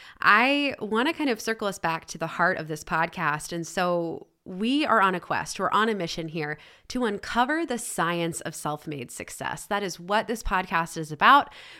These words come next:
We want to empower our listeners with understanding what it takes to find success in their own life. And so I'm curious, as we kind of close this out from you, Dawn,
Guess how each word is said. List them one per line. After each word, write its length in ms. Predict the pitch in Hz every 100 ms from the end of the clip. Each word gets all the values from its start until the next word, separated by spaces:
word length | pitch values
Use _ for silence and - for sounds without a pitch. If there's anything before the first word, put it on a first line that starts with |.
| -
We 120 | 226
want 240 | 202 220 -
to 120 | 208
empower 480 | 180 170 214 226 226
our 100 | 185
listeners 540 | 175 - 190 196 196
with 300 | 190 180 175 -
understanding 840 | 185 190 180 - 180 185 202 202 - _ -
what 280 | 160 185 233
it 140 | -
takes 480 | - 175 247 - -
to 500 | - 214 202 202 196 - _ _
find 320 | - 202 214
success 480 | 214 226 - 170 -
in 80 | 185
their 180 | 175 170
own 260 | 165 156
life. 380 | 147 135 247 320
And 160 | 214 190 - - - -
so 260 | - 269 -
I'm 180 | 262
curious, 800 | 254 - 302 359 392 403 381 - - -
as 360 | 233 277 269
we 320 | 285 269 262
kind 180 | 254 262
of 240 | 240 208 -
close 440 | - 247 262 285
this 160 | 247 226
out 240 | 196 -
from 160 | 208 208
you, 280 | 254 254
Dawn, 380 | 240 202 180 180